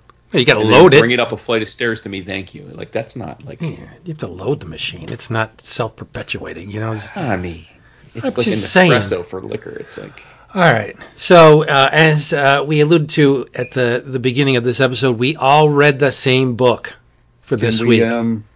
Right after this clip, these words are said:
Speaker 3: I
Speaker 1: Hmm.
Speaker 3: do, though. I do think before we get to that, uh, I am also raising my glass to Mister George Perez.
Speaker 1: Oh, nice. Yeah.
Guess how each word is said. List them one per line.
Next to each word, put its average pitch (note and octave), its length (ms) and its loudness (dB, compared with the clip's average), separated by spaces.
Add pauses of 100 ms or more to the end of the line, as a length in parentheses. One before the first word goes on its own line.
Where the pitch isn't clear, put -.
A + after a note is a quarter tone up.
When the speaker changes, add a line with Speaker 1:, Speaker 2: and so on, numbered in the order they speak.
(640)
Speaker 3:
I C3+ 80 0
Speaker 1:
Hmm. A#2 80 0
Speaker 3:
do, A#2 340 -2
though. G#2+ 480 0 (480)
I G2 80 -6
do F#2 240 2
think A2+ 260 -2 (140)
before F#2 480 -2
we F#2+ 180 -4
get G2+ 340 -4
to B2+ 280 0
that, A#2+ 540 -2 (1500)
uh, F2 600 -2
I F#2+ 180 -2 (200)
am F2 400 -10 (360)
also F2 520 -4 (500)
raising D2+ 280 -6
my C2+ 120 -12
glass C2 360 -8
to - 220 -14 (440)
Mister - 260 -12
George - 260 -8
Perez. - 360 -12 (1400)
Speaker 1:
Oh, D#3 160 2
nice. A#2+ 380 0
Yeah. A2+ 280 0